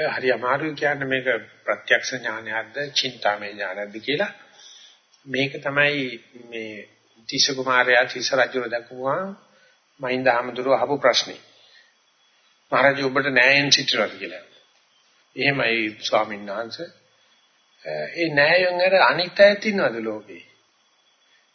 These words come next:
"ඒ, එහෙමයි ස්වාමීන් වහන්සේ." "මේ රටේ මට නෑ නෝයි. නෑනොත්, නෑනොත්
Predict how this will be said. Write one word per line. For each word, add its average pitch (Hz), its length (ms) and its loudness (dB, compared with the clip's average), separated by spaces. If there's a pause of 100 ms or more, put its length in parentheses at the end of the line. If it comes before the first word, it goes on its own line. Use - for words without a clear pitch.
(180)
"ඒ, 262 220 -6
එහෙමයි 247 380 -4
ස්වාමීන් 98 300 -14
වහන්සේ." - 120 -20 (680)
"මේ 113 160 -6
රටේ 107 300 -6
මට 151 280 -2
නෑ 135 240 4
නෝයි. 139 260 0 (380)
නෑනොත්, 202 580 4
නෑනොත් 208 440 4